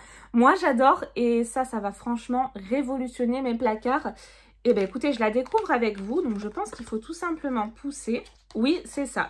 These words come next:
Il faut pousser et ça se présente comme ceci. Donc là,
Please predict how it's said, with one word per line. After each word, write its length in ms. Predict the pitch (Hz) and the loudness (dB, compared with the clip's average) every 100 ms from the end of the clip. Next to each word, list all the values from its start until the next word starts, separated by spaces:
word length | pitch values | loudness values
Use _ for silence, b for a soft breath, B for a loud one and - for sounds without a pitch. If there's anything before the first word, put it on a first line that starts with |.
| - | -4
Il 140 | 285 | -4
faut 180 | 294 392 | -2 -4
pousser 540 | 381 254 - 233 262 - | -2 -8 -4 -4 -4 -4
et 180 | 269 262 | -6 -6
ça 200 | - 247 | -8 -8
se 60 | 233 | -6
présente 560 | 202 190 311 339 - - | -8 -4 -6 -6 -12 -8
comme 240 | 339 320 | -6 -6
ceci. 460 | - 262 233 196 190 B B B | -6 -12 -10 -12 -12 B B B
Donc 160 | 208 | -4
là, 80 | 226 | 0